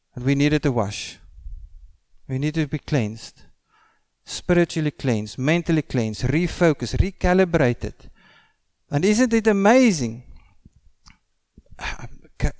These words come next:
kindness, grace, whatever you want to call it, by Abba Father, to grant us unleavened bread at the beginning of the year,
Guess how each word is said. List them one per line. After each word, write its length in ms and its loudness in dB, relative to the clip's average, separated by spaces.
kindness, 640 0
grace, 680 0
whatever 380 0
you 140 4
want 160 2
to 80 -6
call 320 2
it, 120 0
by 120 0
Abba 200 2
Father, 480 -2
to 100 -10
grant 420 2
us 300 -4
unleavened 440 0
bread 260 2
at 80 -4
the 100 -4
beginning 440 -2
of 120 -6
the 100 -2
year, 320 -4